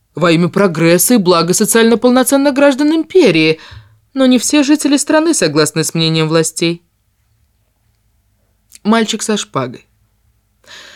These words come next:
Роман познакомит с историей шестиклассника Серёжи Каховского.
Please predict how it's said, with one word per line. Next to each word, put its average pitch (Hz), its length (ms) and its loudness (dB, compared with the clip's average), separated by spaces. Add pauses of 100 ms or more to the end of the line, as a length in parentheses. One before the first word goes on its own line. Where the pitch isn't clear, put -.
(260)
Роман 302 300 2
познакомит 285 560 0
с 262 60 -2
историей 285 340 2
шестиклассника 254 760 -2
Серёжи 185 420 0
Каховского. 139 800 -8